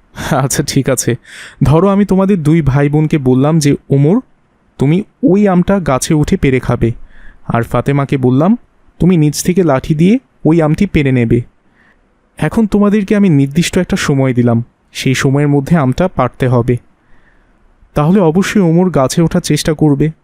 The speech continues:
আর তুমি লাঠি দিয়ে আমটি পাড়ার চেষ্টা করবে। যেহেতু গাছে উঠতে সময়ের দরকার, আর ফাতেমা, তুমি নিচ থেকে লাঠি দিয়ে খুব তাড়াতাড়ি সেই আমটি নাগালে পেয়ে যাবে। তাহলে বলো তো, কে আগে আমটি পাড়তে পারবে?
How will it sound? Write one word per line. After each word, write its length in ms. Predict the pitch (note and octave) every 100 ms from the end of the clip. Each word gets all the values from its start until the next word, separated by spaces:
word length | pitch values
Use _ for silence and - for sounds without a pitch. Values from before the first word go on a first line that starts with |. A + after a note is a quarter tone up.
| _ _ -
আর 120 | C3 -
তুমি 160 | D#3+
লাঠি 340 | D3 A#2+ - D#3
দিয়ে 160 | E3+
আমটি 340 | D#3+ C#3 C#3+ F3+
পাড়ার 240 | C#3+ D#3
চেষ্টা 320 | - C3 -
করবে। 340 | B2+ B2 A#2+ B2 - _ - - - -
যেহেতু 340 | C#3+ E3 A3 B3
গাছে 320 | F#3 D#3+ A3
উঠতে 260 | A3 -
সময়ের 420 | G#3+ E3 D#3 G3 F#3
দরকার, 380 | D3+ A#2+ A#2+ D3+ - -
আর 160 | B2
ফাতেমা, 440 | A2+ C3+ B2+ C#3+ C#3
তুমি 200 | C3+ C3+
নিচ 280 | C3 -
থেকে 220 | - D3 C#3+
লাঠি 300 | B2 - C#3
দিয়ে 140 | C3+
খুব 180 | - F#3+
তাড়াতাড়ি 360 | F3 E3+ F#3 F#3
সেই 180 | - F#3
আমটি 380 | E3 D#3+ F3+ F#3 - - - -
নাগালে 340 | F#3+ G3 G#3
পেয়ে 160 | G3+ F#3+
যাবে। 300 | F3+ E3 F3 - _ _ _ _
তাহলে 260 | C#3 D3+ E3+
বলো 240 | D3 C#3+
তো, 180 | D#3 A3 - _ _ -
কে 160 | D3
আগে 200 | D3 D#3+
আমটি 200 | D#3+ D#3+
পাড়তে 300 | - D3+ -
পারবে? 340 | D#3 E3 E3